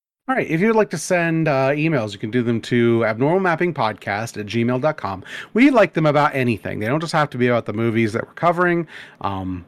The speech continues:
love it when it's just random shit, you know? Uh, do, do, do. That's Abnormal Mapping. There we go. Um, Hilver writes in, "Wages of Fear is an excellent film title. Sickest film titles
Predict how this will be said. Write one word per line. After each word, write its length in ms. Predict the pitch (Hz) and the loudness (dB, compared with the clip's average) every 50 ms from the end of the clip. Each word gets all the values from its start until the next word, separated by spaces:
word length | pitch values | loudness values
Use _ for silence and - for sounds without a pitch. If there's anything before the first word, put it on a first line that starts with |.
| _ - | _ -2
love 260 | 131 135 147 156 143 | 2 2 4 4 4
it 100 | 175 143 | 2 2
when 100 | 139 135 | 2 0
it's 140 | 131 120 - | 0 0 0
just 200 | 147 139 - - | 0 0 0 0
random 300 | 123 127 135 139 131 120 | 0 0 0 0 0 -2
shit, 380 | - - - 180 202 214 - _ _ _ _ _ _ _ _ _ _ _ | -4 -2 0 0 0 0 -4 _ _ _ _ _ _ _ _ _ _ _
you 80 | 165 165 | -2 0
know? 260 | 170 175 180 185 180 - _ _ _ - - | 0 0 0 -2 -6 -10 _ _ _ -14 -10
Uh, 560 | 107 104 104 101 101 98 98 98 98 98 95 90 - _ _ _ _ _ _ _ _ _ _ _ _ _ _ _ _ _ _ _ _ _ _ | -8 -6 -4 -4 -4 -4 -4 -4 -4 -6 -8 -10 -14 _ _ _ _ _ _ _ _ _ _ _ _ _ _ _ _ _ _ _ _ _ _
do, 100 | - 120 | -10 -10
do, 180 | 110 - - - - - | -10 -10 -12 -14 -12 -8
do. 480 | - 98 92 92 87 90 90 90 82 - _ _ | -6 -4 -4 -4 -4 -6 -6 -8 -12 -16 _ _
That's 320 | 104 101 113 - - - | -8 -8 -6 -8 -8 -8
Abnormal 260 | 101 98 101 95 101 101 | -8 -6 -6 -6 -6 -8
Mapping. 500 | 98 90 92 - - 104 104 110 113 - _ _ _ _ - | -8 -8 -10 -8 -8 -8 -8 -10 -12 -16 _ _ _ _ -10
There 200 | 135 156 165 127 | -6 -4 -4 -4
we 100 | 90 92 | -6 -8
go. 340 | 82 - 92 92 98 107 - - - - - - - - _ - | -8 -8 -6 -6 -6 -6 -8 -12 -18 -20 -20 -20 -20 -20 _ -6
Um, 540 | 110 107 104 104 104 104 101 104 98 98 - _ _ _ _ - - | -4 -2 -2 -2 -4 -4 -6 -6 -8 -10 -12 _ _ _ _ -6 0
Hilver 520 | - 202 247 254 202 156 117 92 90 - _ _ _ _ _ _ | 4 4 6 6 4 0 -2 -4 -8 -14 _ _ _ _ _ _
writes 320 | 131 143 165 151 - - | 0 0 0 0 -2 -2
in, 340 | 175 160 143 123 107 95 90 - | 0 0 0 0 -2 -6 -10 -12
"Wages 400 | - 123 135 175 196 185 180 185 | -6 0 2 2 2 2 0 0
of 100 | 185 175 | -2 -2
Fear 220 | - - 196 196 190 | 0 2 4 6 6
is 140 | 175 127 175 | 6 4 0
an 60 | - | -2
excellent 420 | - 175 180 - - 208 185 156 - | 0 0 0 0 0 0 0 0 0
film 240 | 175 175 170 165 | 0 0 0 0
title. 400 | - - 135 113 107 95 87 - - _ - - _ | 0 -2 -4 -4 -4 -6 -10 -14 -16 _ -20 -20 _
Sickest 320 | - - 247 247 247 - - | -2 0 0 0 0 0 0
film 160 | 226 226 208 | 2 2 2
titles 560 | - 214 214 226 233 240 262 254 - - - | 4 4 4 4 4 4 2 2 -2 -6 -12